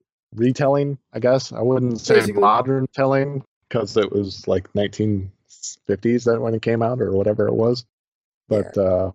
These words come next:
Speaker 1: West Side Story is good. Oklahoma's good. Fiddler on the Roof. If you have time for Fiddler on the Roof, Fiddler on the Roof is amazing.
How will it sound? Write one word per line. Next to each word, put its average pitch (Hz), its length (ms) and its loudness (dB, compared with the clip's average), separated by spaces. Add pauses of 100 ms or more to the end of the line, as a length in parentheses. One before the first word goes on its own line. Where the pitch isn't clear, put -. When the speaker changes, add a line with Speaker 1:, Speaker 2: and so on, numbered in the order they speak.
Speaker 1:
West 107 160 -8
Side 104 200 0
Story 120 300 2
is 117 80 -2
good. 117 360 2
Oklahoma's 117 640 -2
good. 110 440 2 (420)
Fiddler 123 300 2
on 110 60 2
the 107 80 -2
Roof. 123 480 0 (380)
If - 120 -8
you 127 80 4
have 120 220 2
time 151 420 2
for 127 160 -2
Fiddler 131 340 2
on 127 100 0
the 120 80 -2
Roof, 123 280 0
Fiddler 110 340 0
on 107 80 0
the 107 60 -2
Roof 113 260 2
is 104 120 0
amazing. 117 580 0